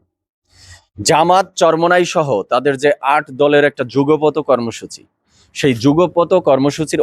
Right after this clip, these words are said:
অংশ হিসাবে আজকে তারা ঢাকায় একটি বিক্ষোভ সমাবেশ করেছে। সেই বিক্ষোভ সমাবেশ নিয়ে তারা ডক্টর ইউনূসের যমুনার বাসভবন বরাবর যখন যাত্রা শুরু করে, পুলিশ তাদেরকে আটকে দেয়। পুলিশের বাধার মুখে পড়ে তাদের একটি প্রতিনিধি দল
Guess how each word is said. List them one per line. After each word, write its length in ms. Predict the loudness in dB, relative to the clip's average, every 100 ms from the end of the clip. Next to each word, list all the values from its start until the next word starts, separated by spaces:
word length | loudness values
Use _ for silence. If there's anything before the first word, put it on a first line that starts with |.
| 2
অংশ 180 | 2 -2 -2
হিসাবে 260 | 0 2 2 2
আজকে 180 | 0 -2
তারা 140 | 0 0 -2
ঢাকায় 300 | -2 0 -2
একটি 120 | -6 -12
বিক্ষোভ 320 | -14 _ -4 -4 -6
সমাবেশ 340 | -2 0 0 -4 -8
করেছে। 300 | -10 -10 -18 _ _ _ _ -20 -20 -20 _ -2
সেই 160 | 0 2
বিক্ষোভ 300 | -2 0 -2 0
সমাবেশ 360 | 0 2 2 0 0
নিয়ে 180 | 2 2 2
তারা 160 | 2 4 2
ডক্টর 260 | 0 -2 -2 -2
ইউনূসের 500 | 0 -2 0 0 0 0 -2
যমুনার 380 | 0 2 0 2
বাসভবন 460 | 2 0 -2 -2 -2 0
বরাবর 280 | 0 2 -2 -2
যখন 180 | -6 -6 -2
যাত্রা 260 | -2 -2 -4
শুরু 140 | -2 -2 0
করে, 140 | 0 -4 _ -20 _ -2
পুলিশ 220 | 0 2 0
তাদেরকে 280 | 0 2 -2 -2 -4
আটকে 240 | -2 -6 -6
দেয়। 160 | -10 -16 _ -20 _ _
পুলিশের 380 | 0 0 2 0 2
বাধার 360 | 0 2 0 0 0
মুখে 260 | -2 -2 -2 0
পড়ে 220 | 0 2 2
তাদের 180 | 0 0 -2
একটি 140 | -4 -10 -6
প্রতিনিধি 500 | -4 -2 -4 -2 0
দল 180 | 2